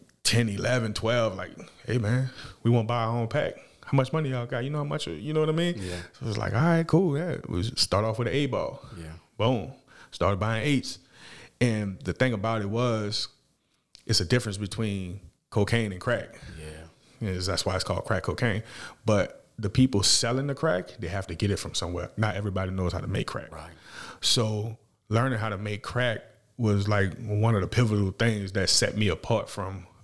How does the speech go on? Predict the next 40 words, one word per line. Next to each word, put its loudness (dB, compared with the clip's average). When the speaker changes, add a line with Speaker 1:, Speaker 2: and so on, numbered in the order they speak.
Speaker 1:
other 2
people 2
who 6
was 4
just 2
out 2
on -6
the -8
street -4
work, -4
because -10
now 0
it's 2
like, 2
"All 2
right, 0
cool. 4
I 0
could -6
just -10
get -4
cocaine -4
and -4
make -6
crack -4
now." -10
And 2
that's 0
how 0
I 2
started 0
really 4
diving -2
off -4
further 0
into -4
the 0
dope 4
game, 2
because 0